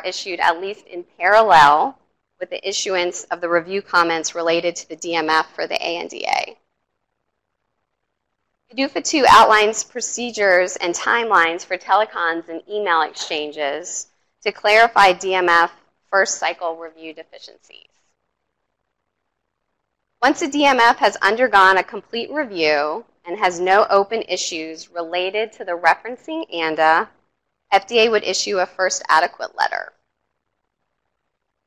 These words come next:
Once a D M F has undergone a complete review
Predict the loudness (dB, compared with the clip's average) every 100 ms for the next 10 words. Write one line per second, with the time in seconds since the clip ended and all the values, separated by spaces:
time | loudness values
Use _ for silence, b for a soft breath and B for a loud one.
0 | _ _ _ _ _ _ _ _ -2 -2
1 | -4 0 4 4 4 0 0 -2 0 4
2 | 4 4 0 -10 -18 _ -10 -10 -12 -12
3 | -8 -6 -8 -14